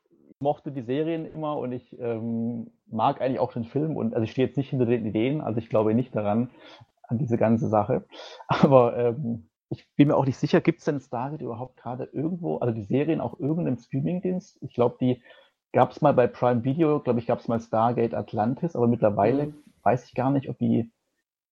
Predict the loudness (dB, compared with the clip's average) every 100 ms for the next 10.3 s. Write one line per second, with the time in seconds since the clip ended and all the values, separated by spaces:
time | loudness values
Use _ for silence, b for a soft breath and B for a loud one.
0 | _ 4 4 4 -2 -12 -12 6 8 8
1 | 0 8 8 8 4 2 -2 0 0 2
2 | 0 -2 -4 -4 -6 -6 -6 -6 -2 -2
3 | 0 -2 -2 -2 2 2 4 4 4 2
4 | 0 -2 -8 -6 -4 -2 -2 -4 -8 _
5 | _ _ 6 6 6 0 0 0 0 -2
6 | 0 0 -2 -8 -8 -6 -4 -4 -6 -8
7 | -8 -6 -6 -4 -6 -6 -6 -6 -6 -6
8 | -6 -8 -6 -4 -6 -10 _ _ _ _
9 | _ _ -2 -2 0 -2 -4 -6 -2 0
10 | 2 -2 -6